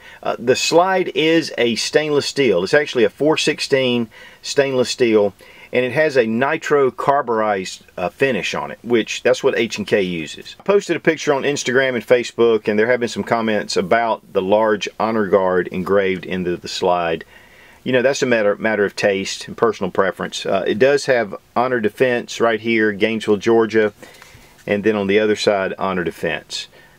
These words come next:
Another advanced feature of this pistol is that it is fully ambidextrous. Uh, and here we have it on the right side. You can see we have a slide stop,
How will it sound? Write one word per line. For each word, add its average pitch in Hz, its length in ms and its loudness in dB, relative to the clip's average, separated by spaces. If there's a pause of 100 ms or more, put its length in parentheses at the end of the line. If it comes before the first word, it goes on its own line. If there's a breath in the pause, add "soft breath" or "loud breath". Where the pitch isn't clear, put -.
(120)
Another 190 360 0
advanced 127 600 -2
feature 113 460 2
of 101 140 0
this 101 160 0
pistol 107 500 2
is 104 240 -2
that 113 140 0
it 104 120 0
is 98 140 -4
fully 113 380 0
ambidextrous. 90 880 -4 (540 loud breath)
Uh, - 140 -6
and 117 180 -2
here 156 160 0
we 143 140 0
have 135 240 0
it 117 80 2
on 117 160 -2
the 104 80 4
right 113 300 0
side. 120 340 0
You 107 60 -10
can 101 140 -4
see 123 220 2
we 104 140 0
have 113 160 0
a 101 60 -4
slide 120 340 0
stop, 127 420 0